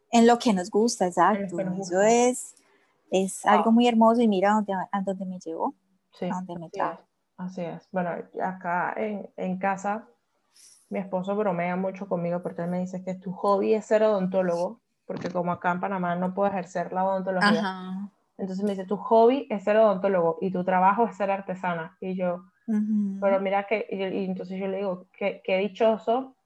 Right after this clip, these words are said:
Speaker 2: el poder generar ingresos con lo que... Con lo que
Speaker 1: Con lo
Speaker 2: me
Speaker 1: que uno es feliz.
Speaker 2: con lo que me divierte". Y aclaro, no es que la odontología no me haga feliz, me, amo la odontología,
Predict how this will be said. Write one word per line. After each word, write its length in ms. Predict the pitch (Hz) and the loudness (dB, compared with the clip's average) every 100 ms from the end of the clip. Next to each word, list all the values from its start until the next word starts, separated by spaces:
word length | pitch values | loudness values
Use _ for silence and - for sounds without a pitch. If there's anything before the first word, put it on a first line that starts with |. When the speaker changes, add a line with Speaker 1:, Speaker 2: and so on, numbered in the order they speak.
| _ - | _ -6
Speaker 2:
el 160 | 202 190 | -6 -2
poder 260 | 180 180 | -2 -2
generar 440 | 180 214 202 180 180 | -4 -4 0 0 0
ingresos 440 | 185 185 190 214 | -2 -2 -2 -4
con 180 | 214 190 | -4 -2
lo 140 | 175 | -4
que... 320 | 175 160 - _ _ _ _ _ _ | -4 -8 -8 _ _ _ _ _ _
Con 220 | - 190 | -4 -2
lo 140 | 190 185 | -2 -4
que 220 | 180 175 | -4 0
Speaker 1:
Con 100 | 269 | 2
lo 80 | 185 | 4
Speaker 2:
me 20 | |
Speaker 1:
que 120 | 196 | 2
uno 100 | 165 | 0
es 100 | 165 | 2
feliz. 880 | 202 214 277 269 208 196 196 - - _ | 4 4 4 4 2 0 -6 -18 -20 _
Speaker 2:
con 100 | 226 | 0
lo 100 | 214 | 2
que 80 | 214 | 2
me 120 | 202 | 0
divierte". 340 | 202 247 302 208 | 4 2 4 4
Y 80 | 214 | 4
aclaro, 420 | 202 254 302 240 | 4 2 4 4
no 100 | 226 | 4
es 120 | 220 | 0
que 80 | 247 | 0
la 120 | 254 262 | 4 4
odontología 560 | 226 220 214 220 214 | 6 4 4 4 4
no 140 | 233 247 | 2 0
me 100 | 247 | 0
haga 180 | 254 | -2
feliz, 420 | 262 202 240 220 233 | -2 -2 0 -2 -6
me, 320 | 202 185 185 _ - - | -6 -6 -8 _ -10 2
amo 280 | 208 240 | 4 4
la 120 | 214 190 | 2 2
odontología, 540 | 185 185 180 175 165 | 0 -4 -4 -4 -6